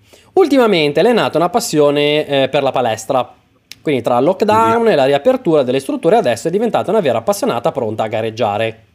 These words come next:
Speaker 1: No, ci sono,
Speaker 2: Giulia
Speaker 1: sai,
Speaker 2: va in
Speaker 1: que-,
Speaker 2: palestra.
Speaker 1: sì, sono,
Speaker 2: Vabbè.
Speaker 1: sai, quelle gare, no, di fitness, no, particolari.
Speaker 2: Sì,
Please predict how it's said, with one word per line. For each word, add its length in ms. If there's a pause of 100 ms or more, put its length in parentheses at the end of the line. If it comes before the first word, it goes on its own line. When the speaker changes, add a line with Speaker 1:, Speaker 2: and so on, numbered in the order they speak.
(240)
Speaker 1:
No, 180
ci 80
sono, 140
Speaker 2:
Giulia 180
Speaker 1:
sai, 60
Speaker 2:
va 80
in 80
Speaker 1:
que-, 100
Speaker 2:
palestra. 380
Speaker 1:
sì, 120
sono, 140
Speaker 2:
Vabbè. 100
Speaker 1:
sai, 120
quelle 180
gare, 420
no, 200
di 200
fitness, 680
no, 260
particolari. 560
Speaker 2:
Sì, 120